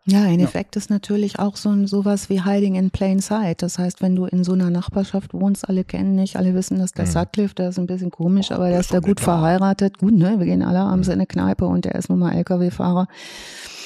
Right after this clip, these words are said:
Speaker 1: Also gerade so dieses Unterwegssein können beruflich macht natürlich auch eine Menge Möglichkeiten, ne? Insofern,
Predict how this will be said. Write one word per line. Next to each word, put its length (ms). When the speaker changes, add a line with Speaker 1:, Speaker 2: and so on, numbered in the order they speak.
Speaker 1:
Also 200
gerade 320
so 140
dieses 320
Unterwegssein 920
können 440
beruflich 680
macht 260
natürlich 480
auch 80
eine 100
Menge 220
Möglichkeiten, 840
ne? 280
Insofern, 640